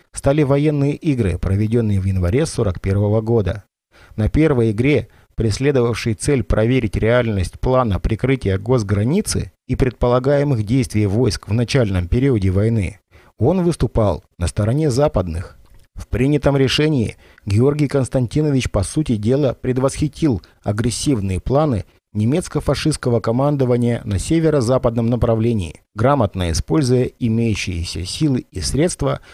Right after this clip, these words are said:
одержал убедительную победу над красными». Красная звезда, пятнадцатое июня тысяча девятьсот девяносто шестого года. «Меня призывают писать книги, опираясь не на открытые источники,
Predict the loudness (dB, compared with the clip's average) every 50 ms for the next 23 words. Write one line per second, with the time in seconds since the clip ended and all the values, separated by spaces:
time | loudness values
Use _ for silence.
0 | -20 -10 -6 -4 0 0 0 2 2 2 2 0 0 -2 -2 -4 -2 -2 -2 -2
1 | -2 -2 -2 0 0 0 0 0 2 2 0 0 0 0 0 0 0 0 -2 -2
2 | -2 -2 0 0 0 0 -2 -4 -6 -8 -8 -10 -14 -16 _ _ _ _ _ _
3 | _ _ _ _ _ _ -2 0 0 0 -2 -2 -4 -4 -4 -4 -4 -4 -2 0
4 | -2 -2 -2 -6 _ _ -6 -6 -4 -2 -2 -4 -4 -4 -4 -4 -2 0 0 0
5 | 0 0 -2 -2 -6 _ _ _ _ _ -4 -4 -4 -4 -4 -6 -4 -2 0 0
6 | 0 0 -2 -4 -2 0 0 0 0 0 0 -2 -4 -4 -6 -6 -6 -4 -2 -2
7 | -2 -2 -2 -2 -2 -4 -4 -8 -14 _ _ -20 -12 -4 -2 0 2 2 2 2
8 | 2 2 0 0 2 2 2 4 4 2 2 0 0 -4 -2 0 0 -2 -2 -2
9 | -2 -2 0 2 2 0 0 -2 -2 -4 0 2 2 4 4 2 2 0 0 0
10 | 0 2 2 0 0 2 0 0 2 2 0 0 0 0 0 0 -2 0 0 -2
11 | -4 -4 -4 -8 -10